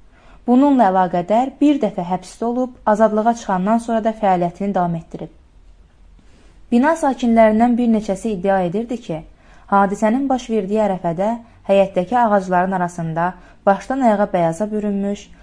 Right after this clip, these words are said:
ruha bənzər qorxunc bir varlıq görüblər. Bunu deyənlərə inananlar da oldu, inanmayanlar da.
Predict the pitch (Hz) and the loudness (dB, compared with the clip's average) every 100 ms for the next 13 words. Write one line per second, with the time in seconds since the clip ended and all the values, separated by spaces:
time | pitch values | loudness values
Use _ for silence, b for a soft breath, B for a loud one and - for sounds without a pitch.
0 | b - 190 190 226 247 220 190 196 185 | b -4 0 2 2 4 2 2 0 0
1 | 180 170 208 196 196 180 170 160 160 160 | -2 -2 -6 -6 -4 -2 -2 -2 -8 -8
2 | 156 147 156 160 - - - b b b | -10 -10 -14 -14 -18 -20 -20 b b b
3 | b - 214 220 202 190 175 175 196 180 | b 0 2 4 2 2 2 2 2 -2
4 | 165 156 175 254 247 240 233 226 226 226 | -4 -2 0 0 0 -2 -2 -2 -2 -4
5 | 220 - - 185 185 175 156 156 156 156 | -6 -20 -8 -2 -2 -2 -6 -8 -10 -10
6 | 156 160 | -10 -12